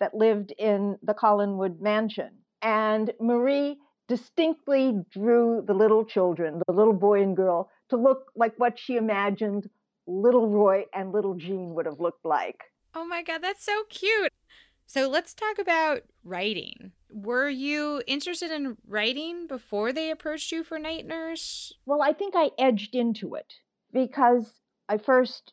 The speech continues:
Speaker 1: did proofreading, well, actually different layers of proofreading. First looking to see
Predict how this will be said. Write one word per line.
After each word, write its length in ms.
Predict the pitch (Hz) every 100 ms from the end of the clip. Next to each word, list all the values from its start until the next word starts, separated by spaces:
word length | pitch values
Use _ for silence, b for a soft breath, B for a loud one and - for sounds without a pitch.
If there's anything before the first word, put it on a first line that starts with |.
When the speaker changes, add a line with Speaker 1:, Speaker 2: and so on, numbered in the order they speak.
| 202
Speaker 1:
did 380 | 208 185 -
proofreading, 560 | - 190 - 226 247 415 - _ _ _ _
well, 180 | 175 262 170
actually 480 | 190 - 208 202 - _ -
different 280 | 240 254 185
layers 540 | 185 226 226 214 180
of 180 | 185 -
proofreading. 800 | 214 196 - 165 147 123 - - _ _
First 360 | 202 208 208 196
looking 420 | 214 220 208 208
to 100 | 208
see 460 | - 214 208 202